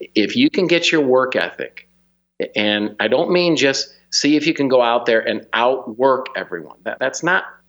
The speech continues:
really what I've found works with the highest performers. It's let's identify what those most important activities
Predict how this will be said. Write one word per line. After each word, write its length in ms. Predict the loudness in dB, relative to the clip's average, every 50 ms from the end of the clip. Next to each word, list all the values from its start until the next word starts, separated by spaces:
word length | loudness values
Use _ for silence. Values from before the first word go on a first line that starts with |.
| _
really 500 | -4 0 0 2 2 2 2 2 2 2
what 280 | 0 0 0 0 2 2
I've 180 | 0 -2 -2
found 440 | -2 0 0 0 2 0 -2 -2 -2
works 400 | 0 2 2 2 2 0 -4 -8
with 120 | -10 -6 -6
the 60 | -6
highest 460 | -4 0 0 2 2 2 0 -2 -6
performers. 640 | -10 -10 -4 -2 -2 0 0 -2 -4 -8 -12 -12 _ 0
It's 360 | 0 2 2 0 -6 -10 -10 _ _ _ _ _ _ _ _ _ -20 _ _ -6
let's 320 | 0 2 2 2 2 0 0
identify 840 | 0 0 0 0 0 0 2 0 0 -2 -2 -2 -2 0 0 0 -2
what 320 | -2 -2 -2 -4 -4 -2
those 280 | -4 -2 -2 -2 -4 -2
most 640 | -2 0 0 2 2 2 2 2 0 -2 -4 -2
important 640 | -2 -2 -2 -4 -2 2 2 2 2 2 -2 -4 -4
activities 680 | -4 -4 -4 -6 -4 -4 -4 -2 -2 -2 -2 -2 -4 -4